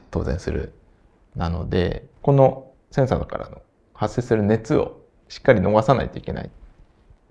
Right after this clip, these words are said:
そこはまあすごく重要なので、そこがまあスチールカメラよりかはだいぶ違う設計で、<laughs> あの基板を作って放熱はしているという構造になってますね。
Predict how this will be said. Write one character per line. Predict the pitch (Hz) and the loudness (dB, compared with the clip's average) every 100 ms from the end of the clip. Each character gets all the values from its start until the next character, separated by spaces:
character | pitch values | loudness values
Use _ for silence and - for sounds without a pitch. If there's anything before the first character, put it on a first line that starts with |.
| 131 | -10
そ | - | -4
こ | - | 4
は | 123 | 6
ま | 117 | 6
あ | 98 | 2
す | 117 | 2
ご | 98 | 2
く | 87 | 2
重 | 98 95 | 4 6
要 | 92 | 6
な | 85 | 4
の | 80 73 | 0 -2
で、 | 71 - - | -4 -4 -8
そ | - 127 | -6 -2
こ | 143 | 2
が | 135 139 - | 6 6 4
ま | 127 123 | 2 0
あ | |
ス | - - - - | -2 -18 -20 -4
チ | - | 2
ー | |
ル | 123 | 2
カ | 123 127 | 4 4
メ | 107 | 4
ラ | 76 - | 4 0
よ | - | 0
り | 92 | -2
か | - 104 | 2 4
は | - - - _ _ _ - | 4 0 -12 _ _ _ 0
だ | 104 | 4
い | 117 | 6
ぶ | 120 | 4
違 | 120 107 107 | 0 4 4
う | 110 | 4
設 | - - | 0 2
計 | 110 98 | 2 4
で、 | 92 90 - - | 4 4 -2 -18
<laughs> | _ _ | _ _
あ | - 98 | 0 2
の | 92 | 2
基 | - | 2
板 | 98 90 | 2 2
を | 90 | -2
作 | - 82 | -4 -6
っ | |
て | - - - _ _ _ _ _ _ _ | -4 -8 -8 _ _ _ _ _ _ _
放 | - 85 | 0 0
熱 | 80 - | 0 -4
は | - - - | -8 -8 -14
し | - | -8
て | - | -8
い | 50 | -8
る | - _ _ _ _ | -12 _ _ _ _
と | - | -4
い | - | -2
う | |
構 | - | -2
造 | 78 69 | -2 -4
に | |
な | 80 | -4
っ | |
て | - | -8
ま | - - | -12 -10
す | - | -12
ね。 | - | -16